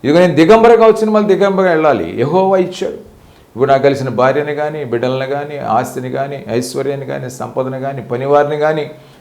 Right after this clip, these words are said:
everything ప్రభువే ఇచ్చాడు నాకు. ఆయనదే అవన్నీ మళ్ళీ ఆయన తీసుకున్నాడు.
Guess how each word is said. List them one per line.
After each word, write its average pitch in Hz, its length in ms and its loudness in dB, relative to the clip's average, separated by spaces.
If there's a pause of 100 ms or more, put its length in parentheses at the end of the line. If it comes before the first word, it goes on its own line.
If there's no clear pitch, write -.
(160)
everything 208 540 4
ప్రభువే 208 380 8
ఇచ్చాడు 214 280 2
నాకు. 143 300 -4 (640)
ఆయనదే 208 580 6
అవన్నీ 170 640 -2 (180)
మళ్ళీ 202 220 -2
ఆయన 175 100 -2
తీసుకున్నాడు. 113 580 -8